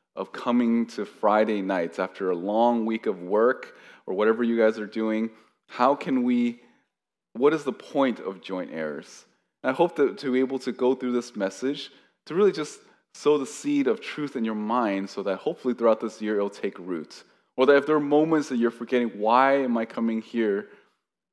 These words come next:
on a Friday night?" that you can draw to your mind these four general visions of Joint Heirs.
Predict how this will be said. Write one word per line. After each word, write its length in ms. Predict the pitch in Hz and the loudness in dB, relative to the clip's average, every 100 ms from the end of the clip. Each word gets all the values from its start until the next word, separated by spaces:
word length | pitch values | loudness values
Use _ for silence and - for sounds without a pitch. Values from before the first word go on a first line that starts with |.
| _ _ | _ _
on 80 | 104 | -8
a 60 | 101 | -6
Friday 420 | - 110 107 104 | 2 6 6 2
night?" 420 | 87 87 87 - - | -2 -4 -6 -10 -12
that 80 | - | -8
you 40 | 117 | -4
can 320 | 143 127 113 - | 0 0 -2 -8
draw 380 | 127 127 139 147 | 0 4 4 4
to 180 | - 131 | 0 -4
your 100 | 117 | -2
mind 480 | 113 117 101 95 95 - _ _ | 0 2 2 -2 -6 -14 _ _
these 380 | 107 110 117 117 - | -4 0 0 -2 -12
four 760 | - - - 127 110 95 92 - - _ _ _ _ _ | -20 -12 2 4 6 6 4 0 -14 _ _ _ _ _
general 440 | - 123 117 110 107 | -4 -2 0 0 -2
visions 540 | 98 120 110 90 82 | 0 0 0 -4 -6
of 140 | 90 78 | -6 -10
Joint 280 | 92 82 73 | -10 -10 -10
Heirs. 420 | 69 65 71 - | -12 -12 -12 -16